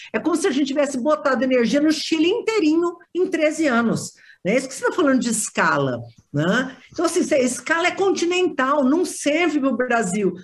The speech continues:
Você pegar uma coisinha bonitinha, ideal, super bonitinha, pequenininha, que atende meia dúzia. Não, nós somos um país de duzentos e dez milhões de habitantes, com muita pobreza, muita desigualdade, portanto, temos que construir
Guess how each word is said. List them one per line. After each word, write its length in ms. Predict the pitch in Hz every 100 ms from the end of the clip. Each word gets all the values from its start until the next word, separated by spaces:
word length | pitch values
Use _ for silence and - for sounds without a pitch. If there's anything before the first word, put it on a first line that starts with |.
| - -
Você 100 | -
pegar 320 | 302 269 285
uma 160 | 285
coisinha 380 | 277 277 226 269
bonitinha, 580 | 226 269 269 - - 302
ideal, 680 | 330 349 330 311 294 330 320
super 360 | - 370 349
bonitinha, 440 | 302 311 302 320 320
pequenininha, 500 | 320 311 302 320 311
que 80 | 320
atende 300 | 302 302 285
meia 260 | 285 285
dúzia. 380 | 214 214 202 247
Não, 460 | 247 269 302 214 - _ _
nós 180 | - 170
somos 200 | 226 247
um 120 | 262
país 280 | 247 233 254
de 80 | 254
duzentos 500 | 220 202 247 285 277
e 80 | 262
dez 500 | 226 175 220 262 233
milhões 360 | 247 220 214
de 60 | 202
habitantes, 560 | 202 208 208 233 233 - - - _ _ _
com 240 | - 403 349
muita 420 | 285 285 294 294
pobreza, 560 | 294 285 226 226 208 247
muita 480 | 240 240 254 254
desigualdade, 720 | 226 220 240 233 202 190 202 190
portanto, 400 | 196 220 220 -
temos 240 | 220 226
que 120 | 226
construir 640 | 226 233 226 - 202 220